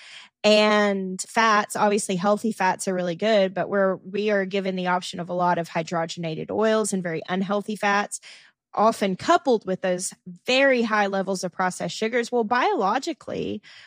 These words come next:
we are driven as humans, as animals, to store up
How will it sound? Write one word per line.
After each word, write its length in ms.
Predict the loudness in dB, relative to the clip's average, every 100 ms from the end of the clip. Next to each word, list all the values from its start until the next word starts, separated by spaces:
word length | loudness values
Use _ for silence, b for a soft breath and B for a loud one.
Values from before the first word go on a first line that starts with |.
| b
we 300 | -4 0 2
are 240 | 4 4 4
driven 920 | 0 -8 0 0 0 -4 -4 -8 -10 _
as 200 | -4 -2
humans, 540 | -4 -4 -2 -4 -6 -6
as 140 | -6 -2
animals, 640 | 2 2 2 -2 -6 -8 -12 B B B -4
to 340 | 0 0 0
store 520 | -4 0 2 4 4
up 400 | 6 6 6 2